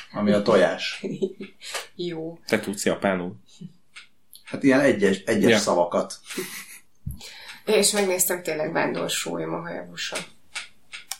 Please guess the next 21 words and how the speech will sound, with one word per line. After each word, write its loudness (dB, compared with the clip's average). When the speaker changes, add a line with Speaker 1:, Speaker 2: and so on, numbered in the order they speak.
Speaker 3:
Hát 0
reméljük, 2
az 4
idős 4
mestert 0
Hayabusásan 0
megfizetik 0
ezért. 4
Speaker 1:
Pedig 0
olyan 6
szép 4
átvezetésem 2
volt, 2
de, 6
Speaker 3:
Ne 4
haragudj, 4
Speaker 1:
de 6
az 8
Speaker 3:
hogy 6
Speaker 1:
idős 6
mester 6